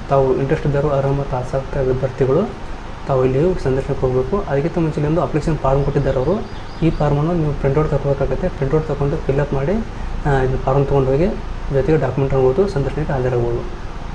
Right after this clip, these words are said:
ಇಷ್ಟೇ ಇದು ಫಾರ್ಮ್ ಕೊಟ್ಟಿದ್ದಾರೆ, ಇದನ್ನು ಎಲ್ಲ ಸರಿ ನೋಡ್ಕೊಳ್ಳಿ. ನೋಡ್ಕೊಂಡು ಫಾರ್ಮ್ ಫಿಲ್ ಅಪ್ ಮಾಡಿ ಇದನ್ನು, ಇದರ ಡಾಕ್ಯುಮೆಂಟ್ ಜೊತೆಗೆ ಈ ಫಾರ್ಮನ್ನು ಒಯ್ದು ಅಲ್ಲಿ ನೇರವಾಗಿ ಸಂದರ್ಶನಕ್ಕೆ ಹೋಗಬಹುದು.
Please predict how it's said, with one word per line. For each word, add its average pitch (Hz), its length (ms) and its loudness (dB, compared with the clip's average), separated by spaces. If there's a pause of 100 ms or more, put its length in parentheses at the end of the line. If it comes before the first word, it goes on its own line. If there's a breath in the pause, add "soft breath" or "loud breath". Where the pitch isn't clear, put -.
ಇಷ್ಟೇ 139 260 2
ಇದು 131 520 0
ಫಾರ್ಮ್ 139 200 2
ಕೊಟ್ಟಿದ್ದಾರೆ, 135 360 2
ಇದನ್ನು 139 200 0
ಎಲ್ಲ 131 200 0
ಸರಿ 135 340 -2
ನೋಡ್ಕೊಳ್ಳಿ. 135 340 0 (540)
ನೋಡ್ಕೊಂಡು 156 320 2
ಫಾರ್ಮ್ 139 280 0
ಫಿಲ್ 131 180 -2
ಅಪ್ 131 120 2
ಮಾಡಿ 131 160 0 (300)
ಇದನ್ನು, 139 320 2 (420)
ಇದರ 143 140 0 (140)
ಡಾಕ್ಯುಮೆಂಟ್ 139 340 0
ಜೊತೆಗೆ 143 420 0 (480)
ಈ 143 80 2
ಫಾರ್ಮನ್ನು 139 380 2
ಒಯ್ದು 135 220 4
ಅಲ್ಲಿ 135 200 0
ನೇರವಾಗಿ 135 440 2
ಸಂದರ್ಶನಕ್ಕೆ 127 460 0
ಹೋಗಬಹುದು. 123 440 0